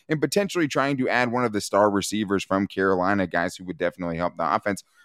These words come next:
But maybe they could go for a cheaper, more familiar face at that position to add to the wide receiver room. But we're also gonna talk about when, what week we could start worrying about some of the underwhelming offseason acquisitions.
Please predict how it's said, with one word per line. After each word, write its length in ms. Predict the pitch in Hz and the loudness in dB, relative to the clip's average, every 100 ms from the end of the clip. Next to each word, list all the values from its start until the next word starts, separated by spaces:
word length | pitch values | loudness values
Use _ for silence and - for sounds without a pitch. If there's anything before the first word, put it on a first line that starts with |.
| _ | _
But 120 | 151 | 2
maybe 340 | 160 190 196 208 | 4 2 0 0
they 200 | 180 175 | 2 2
could 200 | 185 143 | 0 2
go 200 | 151 147 | 2 2
for 260 | 147 127 | 0 2
a 160 | 139 127 _ _ | 4 2 _ _
cheaper, 420 | - 220 214 190 | -6 -6 0 2
more 280 | 170 156 156 | 2 2 0
familiar 680 | 151 151 139 147 151 135 117 | -2 -2 0 0 2 2 0
face 360 | 113 101 92 - _ - | 0 0 -2 -10 _ 0
at 200 | 107 92 | 0 4
that 220 | 98 98 | 2 2
position 360 | 85 95 - 90 | -2 -2 -2 -2
to 80 | 78 | 0
add 200 | 92 87 | 0 0
to 60 | |
the 100 | 85 | -4
wide 240 | 80 90 85 | -2 -2 -2
receiver 420 | 85 92 87 90 | -6 -6 -4 -2
room. 160 | 101 | -2
But 120 | 98 101 | -2 0
we're 140 | 123 | 2
also 220 | 127 - | 2 -2
gonna 140 | 117 110 | -6 -2
talk 220 | 123 110 | -2 0
about 180 | 110 - _ _ | -2 -2 _ _
when, 220 | 185 202 151 127 | -4 -4 -6 0
what 300 | 208 - 131 | 0 0 -2
week 240 | 180 151 | -4 -2
we 120 | 135 135 | -4 -2
could 180 | 135 | -2
start 300 | - 151 143 | 0 2 2
worrying 340 | 120 131 139 131 | 2 0 2 2
about 300 | 110 120 - | 2 2 0
some 160 | 123 | 0
of 140 | 120 104 | 0 0
the 160 | 113 - | -2 -2
underwhelming 720 | 123 127 120 107 117 123 110 | 0 2 2 2 2 2 0
offseason 680 | - 113 - 120 110 107 104 | 0 -2 -2 -4 -2 -2 0
acquisitions. 760 | 92 104 98 90 131 135 131 | 0 -2 -4 -6 -6 -4 -4